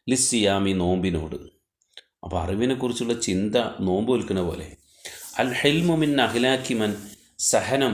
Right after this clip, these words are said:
ക്ഷമ, അത് ആരുടെ സ്വഭാവത്തിൽപ്പെട്ടാണ്? മിൻ അഖ്ലാഖിൽ കിറാമിൽ അഫാദിലി, ഉന്നതരായ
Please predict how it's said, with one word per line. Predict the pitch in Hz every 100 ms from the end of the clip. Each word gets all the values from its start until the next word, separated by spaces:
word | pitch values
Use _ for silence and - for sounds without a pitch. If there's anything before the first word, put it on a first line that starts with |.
| 95 -
ക്ഷമ, | - 107 127 117 80 - - _ _ -
അത് | 107 131 117 - -
ആരുടെ | 95 123 135
സ്വഭാവത്തിൽപ്പെട്ടാണ്? | 131 98 107 107 107 95 82 87 90 87
മിൻ | 95 101
അഖ്ലാഖിൽ | 87 113 117 120 120 98
കിറാമിൽ | - 90 110 117 107 101 85
അഫാദിലി, | 85 107 113 98 85 85
ഉന്നതരായ | 95 120 117 107 98 92